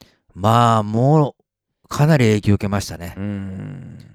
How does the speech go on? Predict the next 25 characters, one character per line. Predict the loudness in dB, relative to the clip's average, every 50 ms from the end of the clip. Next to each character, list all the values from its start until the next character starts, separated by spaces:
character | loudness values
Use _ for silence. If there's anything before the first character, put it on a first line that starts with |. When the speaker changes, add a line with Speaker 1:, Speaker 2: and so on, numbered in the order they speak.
| 0
Speaker 1:
た | 2 4 6
だ、 | 6 6 4
自 | 4 2 0 0
分 | 2 2 2 4 4
が | 6
や | 6 6 6
る | 6
と | 4 4 4
で | 2 2
す | 0 -2
ね、 | -6 -6 -6 -4 0
全 | 0 0 2 2
然 | 0 0 2
ベ | 2 0
ッ |
ク | 0 -2 -4
に | -4
な | -4 -2
ら | -2 -2
な | -2 -2
い | -2
ん | -4
で | -8
す | -14 -16
ね。 | -16 -16 -16 -18